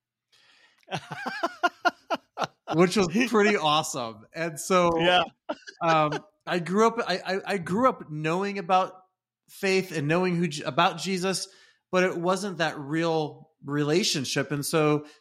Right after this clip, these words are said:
Speaker 2: towards the end of high school, I really was challenged to consider, do I believe this for myself, or is this just an artifact of my family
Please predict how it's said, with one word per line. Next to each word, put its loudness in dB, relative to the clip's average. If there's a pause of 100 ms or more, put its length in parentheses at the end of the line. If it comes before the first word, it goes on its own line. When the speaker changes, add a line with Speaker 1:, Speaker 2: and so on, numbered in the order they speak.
Speaker 2:
towards -4
the 0
end 0
of -4
high 0
school, -4
I 0
really -2
was -4
challenged -4
to -10
consider, -2 (440)
do 0
I 6
believe 0
this 0
for -2
myself, -2
or -6
is -8
this -6
just -6
an -6
artifact -2 (400)
of -4
my 2
family 0